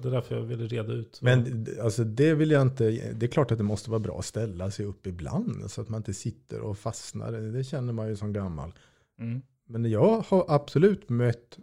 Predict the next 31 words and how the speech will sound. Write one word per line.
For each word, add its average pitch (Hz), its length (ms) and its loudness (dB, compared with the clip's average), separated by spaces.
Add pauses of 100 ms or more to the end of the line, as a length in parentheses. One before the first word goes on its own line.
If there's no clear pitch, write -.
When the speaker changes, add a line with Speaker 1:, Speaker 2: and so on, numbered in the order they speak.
Speaker 2:
många 117 340 0
människor 98 500 -4
som 98 200 -10
har 101 140 -8 (400)
fått 104 220 -8
uppfattningen 101 600 -6
att 95 180 -8
de 92 160 -4
syndar 110 580 0
när 110 120 -2
de 92 140 -4
sätter 127 400 -4
sig 104 140 -4
och 90 60 -4
jobbar. 101 400 -2
De 92 140 -6
ska - 140 -8
helst 117 360 -6
stå 165 400 0
hela 117 180 0
dagen. 78 200 -8 (420)
Speaker 1:
Mm. 110 300 -2
Speaker 2:
Nu 120 180 4
när 110 120 0
de 107 140 0
fått 101 220 -4
sitt 104 260 -6
höj- 98 240 -2
och 98 60 -4
sänkbara 95 500 -4
skrivbord. 71 440 -10